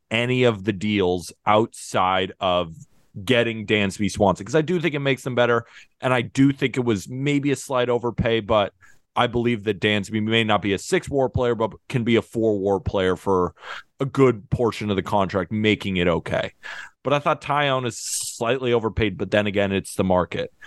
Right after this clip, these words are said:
I don't love the Cody Bellinger bounce back. If the Dodgers didn't want him anymore, I don't have full faith in the Cubs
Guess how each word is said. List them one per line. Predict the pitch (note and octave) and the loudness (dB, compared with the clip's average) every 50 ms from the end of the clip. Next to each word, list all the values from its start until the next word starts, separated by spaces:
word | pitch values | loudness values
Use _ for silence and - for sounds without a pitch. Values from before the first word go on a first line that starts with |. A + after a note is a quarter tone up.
| - _ _ | -20 _ _
I | - A2 G#2+ | -2 -2 -2
don't | G#2 F2 A#2+ A#2+ B2 B2+ C3+ C3+ | -2 0 0 0 0 0 -2 -4
love | - A2+ A2+ A2 G#2 G2 | -2 0 0 0 0 -2
the | G2 G#2 | -6 -4
Cody | - B2 A2+ G#2 G2+ | 0 0 2 2 2
Bellinger | F#2+ G#2 G2+ G2 F#2 E2 - | 0 0 0 0 -2 -4 -4
bounce | F2 F#2+ F2+ F2 E2 - | -2 0 0 0 -2 -2
back. | - F2 E2 - - | -4 -4 -4 -4 -4
If | - A2+ G2 | -4 -4 -2
the | - A2+ | -4 -6
Dodgers | F#2+ - A2 G2+ A2+ B2 A#2+ B2 B2+ B2 B2 A#2 - | -4 -2 0 2 2 2 2 0 -2 -2 -2 -4 -4
didn't | - C3 B2 B2 | -2 -2 -2 -2
want | A#2 A2+ A#2+ B2 B2 | 0 0 0 0 0
him | A#2+ | 0
anymore, | B2 A#2+ B2 A#2+ B2 B2 B2+ C3 C3 C3+ _ _ _ _ _ - | -2 -2 -2 -2 -2 0 0 0 0 -2 _ _ _ _ _ -4
I | A2 A2 | -4 -4
don't | G#2+ - A#2 A#2+ A#2+ A2+ | 0 0 0 0 0 0
have | A2+ A2 F#2+ - | -2 -2 -2 -2
full | - A#2 G#2+ G2 | 0 0 0 0
faith | - - G#2 G2 F#2 - | 0 0 0 0 0 -2
in | G2 F2+ | -4 -6
the | F#2 F2 | -6 -6
Cubs | - - G2+ F#2+ F2 E2+ F2 F2 - - - - | -2 2 2 2 2 2 -2 -6 -8 -10 -10 -10